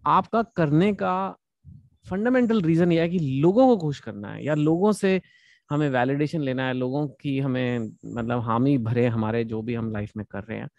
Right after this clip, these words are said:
तो ये ठीक नहीं है, क्योंकि इससे आप अपनी लाइफ का पर्पस कभी नहीं पा पाओगे। इससे आप अपनी जिंदगी, जो, जो जिंदगी आप जीने के लिए बने हो, वो नहीं जी पाओगे यार।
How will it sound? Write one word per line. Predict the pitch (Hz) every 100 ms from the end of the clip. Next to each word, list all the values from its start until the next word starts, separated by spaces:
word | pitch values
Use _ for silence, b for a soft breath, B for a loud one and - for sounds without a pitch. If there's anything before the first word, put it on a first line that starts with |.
| b b b b b -
तो | 233
ये | 202 233
ठीक | 254 - - 190
नहीं | 127 101
है, | 92 - _ _ _ _ _ - - _ _ _
क्योंकि | - 208 180 - 240 233 - -
इससे | 190 - - 139 -
आप | 160 175 - _ -
अपनी | - 185 185
लाइफ | 147 147
का | - 165
पर्पस | - 123 - 147 - - -
कभी | 135 143
नहीं | 131
पा | 107
पाओगे। | 98 - 107
इससे | 113 143 - 180
आप | - 135 147 _ -
अपनी | 135 160 180
जिंदगी, | 143 131 123 135 151
जो, | 123 135 139 - -
जो | 123 156
जिंदगी | 143 139 147 156
आप | 131 135
जीने | 131 131 131
के | 151
लिए | 139 104 113
बने | 113 160
हो, | 127 85 _ _ _ _ _ _ _ _ _ _ _ 147
वो | 156 175
नहीं | 185
जी | 120
पाओगे | 104 - - -
यार। | - -